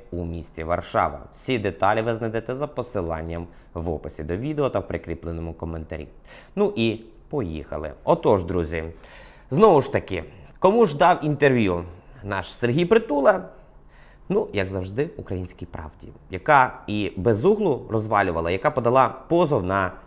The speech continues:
знову ж таки, Залужного і Умєрова. Я просто з неї в шоці, але та, та,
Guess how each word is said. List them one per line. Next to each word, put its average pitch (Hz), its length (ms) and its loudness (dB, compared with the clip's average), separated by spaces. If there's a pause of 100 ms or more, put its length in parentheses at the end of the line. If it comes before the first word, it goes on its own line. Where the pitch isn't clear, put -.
знову 104 200 -2
ж - 80 -6
таки, 85 240 -6
Залужного 139 800 4
і 120 140 -4
Умєрова. 117 680 0 (920)
Я 170 200 8
просто 151 280 4
з 131 80 2
неї 139 160 6
в 110 60 0
шоці, 220 440 4
але 120 460 8 (480)
та, 123 360 6 (480)
та, 135 180 4